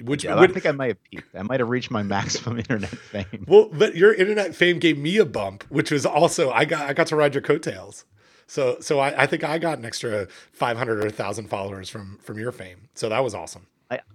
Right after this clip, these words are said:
Speaker 2: I have to say the latest, the latest, uh, bump, uh, a little bit of a bump was, uh, actually from Bazako. So I'm, I, I,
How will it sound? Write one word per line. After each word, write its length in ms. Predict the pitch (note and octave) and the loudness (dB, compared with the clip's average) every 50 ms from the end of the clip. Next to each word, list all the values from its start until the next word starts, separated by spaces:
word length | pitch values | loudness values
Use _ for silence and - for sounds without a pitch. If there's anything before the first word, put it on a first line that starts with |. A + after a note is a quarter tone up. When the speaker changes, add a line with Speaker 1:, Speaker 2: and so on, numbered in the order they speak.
| _ _ | _ _
Speaker 2:
I 80 | - B2 | -2 0
have 100 | C#3 C3+ | 0 -2
to 80 | - D#3 | -4 -8
say 140 | - C#3 | -8 -6
the 120 | A#2+ A#2 G#2+ | -4 -4 -6
latest, 480 | G2+ G#2 G#2+ A2+ A2 G#2+ G#2+ - - _ | -4 -4 -4 -4 -4 -6 -8 -10 -14 _
the 80 | - G2+ | -10 -6
latest, 440 | F#2+ G2 G#2 G2+ G2 G2 - - _ - | -4 -2 -2 -2 -4 -6 -8 -18 _ -8
uh, 140 | E2 E2+ E2 | -6 -6 -6
bump, 440 | F2 E2+ - F#2+ F2+ E2+ E2 - - _ _ F2+ | -6 -4 -2 -2 -2 -2 -6 -10 -18 _ _ -6
uh, 240 | E2+ E2+ E2 D#2+ C2+ - | -6 -4 -4 -6 -6 -4
a 80 | - E2 | -4 -2
little 240 | G#2 G2+ A2 G#2 G2 | 0 0 0 0 0
bit 140 | F2+ F#2 E2+ | 0 -2 -2
of 80 | D#2+ | -2
a 60 | E2 | -6
bump 280 | D2 E2+ E2 D#2 D#2 - | -6 -6 -6 -6 -6 -8
was, 440 | - F#2 F2 E2 D#2+ D#2+ D#2+ D#2+ - - | -6 -4 -2 -2 -2 -2 -4 -10 -8 -6
uh, 180 | F2 E2+ D#2+ D2 | -4 -2 -2 -2
actually 300 | F2 F2 - F2 D#2+ D#2+ | -4 -4 -6 -8 -8 -8
from 340 | - - E2+ E2 E2 D#2+ | -8 -6 -4 -4 -4 -6
Bazako. 640 | E2 E2 - F#2 E2+ E2+ D2+ D2+ - - - - F#2 | -8 -8 -8 -6 -4 -4 -6 -6 -6 -8 -10 -10 -10
So 140 | - - - | -6 -4 -2
I'm, 180 | - F2+ F2+ - | -2 -2 -2 -2
I, 240 | - F2 - - | -2 -2 0 0
I, 60 | F2+ | -2